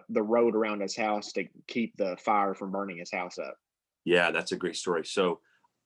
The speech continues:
Speaker 2: I don't think that's the sermon that has the, the fire story you just mentioned. I, I think the,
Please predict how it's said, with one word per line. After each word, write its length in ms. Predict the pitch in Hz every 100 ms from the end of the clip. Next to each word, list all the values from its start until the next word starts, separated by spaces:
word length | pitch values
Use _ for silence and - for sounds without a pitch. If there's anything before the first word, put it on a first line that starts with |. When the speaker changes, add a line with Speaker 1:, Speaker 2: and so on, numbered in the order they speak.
| -
Speaker 2:
I 100 | 92
don't 360 | - 107 123 -
think 320 | 117 113 - -
that's 420 | 92 92 92 -
the 100 | -
sermon 360 | - 92 90
that 120 | 85 87
has 260 | 85 80
the, 320 | 82 82 80 80
the 100 | 80
fire 400 | - 85 80 78
story 340 | - 85 80
you 100 | 80
just 220 | 80 -
mentioned. 380 | 85 80 - - _
I, 100 | 87 -
I 80 | 92
think 680 | - - 147 151 92 - - _ _ _ _ _ _
the, 220 | - 92